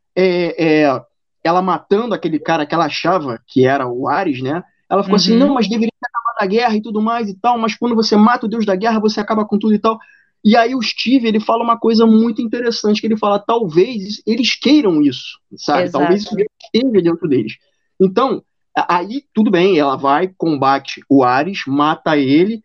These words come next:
Speaker 1: e tipo assim, é... a, a guerra acaba instantaneamente. Eu acho que seria mais interessante se os desdobramentos da guerra continuassem, mesmo que o Ares não estivesse mais ali,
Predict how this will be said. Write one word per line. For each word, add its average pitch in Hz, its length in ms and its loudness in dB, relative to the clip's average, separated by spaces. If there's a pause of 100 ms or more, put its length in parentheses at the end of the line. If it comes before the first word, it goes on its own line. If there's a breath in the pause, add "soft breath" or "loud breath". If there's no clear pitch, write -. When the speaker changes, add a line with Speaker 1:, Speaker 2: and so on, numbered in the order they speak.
(300)
Speaker 1:
e 190 120 2
tipo 214 220 -2
assim, 202 460 2
é... 143 540 2 (600)
a, - 220 -4
a - 20 -2
guerra 202 240 0
acaba 202 300 -6
instantaneamente. 214 840 -6
Eu 240 200 2
acho 254 220 0
que - 60 -8
seria 202 360 -2
mais 208 360 0
interessante 170 880 0 (480)
se 220 360 2
os 254 280 4
desdobramentos 175 840 -2
da 139 140 -2
guerra 185 300 0
continuassem, 185 920 2
mesmo 233 360 2
que 214 180 0
o 196 160 6
Ares 156 260 2
não 190 120 0
estivesse 180 680 -2
mais 151 200 0
ali, 156 380 0